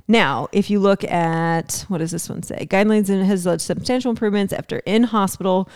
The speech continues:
cardiopulmonary arrest from thirteen point seven percent in two thousand to twenty-two point three in two thousand nine. That's in people. Um, but if you look at, um, like, individual studies that talk about R O S C, those might be significantly higher than that.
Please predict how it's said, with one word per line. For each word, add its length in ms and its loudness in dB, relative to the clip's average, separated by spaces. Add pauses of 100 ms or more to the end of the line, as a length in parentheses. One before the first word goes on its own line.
(140)
cardiopulmonary 680 0
arrest 220 -2
from 140 -4
thirteen 360 -2
point 220 -4
seven 220 0
percent 440 0
in 60 -2
two 160 -2
thousand 340 2
to 80 -2
twenty-two 420 -4
point 220 -6
three 200 -4
in 80 -2
two 120 -6
thousand 300 -4
nine. 400 -4 (380)
That's 140 -10
in 100 -4
people. 560 -4 (600)
Um, 560 0 (400)
but 120 4
if 100 4
you 120 6
look 200 6
at, 240 4
um, 400 2
like, 300 -6
individual 460 2
studies 380 2
that 100 -6
talk 200 -6
about 300 0 (180)
R 160 6
O 100 2
S 140 -2
C, 240 2
those 200 4
might 140 2
be 60 -6
significantly 640 -4
higher 360 -6
than 160 -12
that. 240 -12